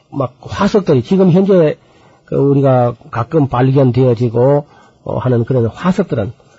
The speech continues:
어, 예외 없이 거의 대부분이 그때에 다 형성된 걸로 봅니다. 그러니까 진화론자들이 뭐로 육백만 년 그 고생대 옛날 그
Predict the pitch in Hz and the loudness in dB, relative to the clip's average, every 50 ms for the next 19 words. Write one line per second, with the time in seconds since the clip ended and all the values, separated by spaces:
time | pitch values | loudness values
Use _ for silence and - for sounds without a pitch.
0 | _ _ - - 123 123 123 147 170 202 214 196 180 156 - - 147 120 - - | _ _ -10 -6 -2 0 2 4 4 4 4 4 4 2 0 -2 -4 -6 -6 -8
1 | - - 120 131 156 170 151 - - - - - 127 143 143 175 190 220 170 135 | -12 -10 -6 -4 -2 -2 -2 -4 -8 -18 -14 -10 -6 -4 -2 0 2 0 0 0
2 | - 262 - - - 127 117 113 101 104 117 - 143 135 127 127 110 107 104 98 | -2 -6 -4 -2 -2 -2 -2 -2 -6 -8 -6 -4 -2 -2 -2 -2 -2 -4 -4 -6
3 | 101 104 101 113 135 135 - 101 95 95 92 117 - - _ _ _ _ _ _ | -6 -6 -4 -4 -6 -6 -6 -8 -8 -8 -10 -12 -18 -20 _ _ _ _ _ _
4 | _ _ _ _ _ - - 165 147 - 135 127 - - _ - 160 165 165 165 | _ _ _ _ _ -4 -4 -2 0 0 -2 -2 -4 -10 _ -2 0 2 2 2
5 | 165 151 143 139 131 135 135 127 120 127 127 123 110 - _ _ _ - - 127 | 2 2 2 0 0 0 0 0 0 0 0 -2 -2 -6 _ _ _ -6 -4 -4
6 | 147 - _ - 220 196 175 160 143 139 135 131 131 127 120 117 120 - - 117 | -4 -4 _ -4 -2 0 2 2 2 2 2 2 2 2 0 -2 -4 -6 -12 -10
7 | 120 113 - - - 131 127 - 156 147 151 147 147 147 143 135 131 127 123 - | -10 -10 -10 -6 -4 -4 -2 0 0 0 0 0 0 2 2 2 2 0 -2 -6
8 | _ _ _ - 113 - - - 147 151 147 143 123 123 131 123 120 120 | _ _ _ -18 -18 -14 -8 -6 -4 -2 -2 -2 -2 -2 -2 -2 -2 -4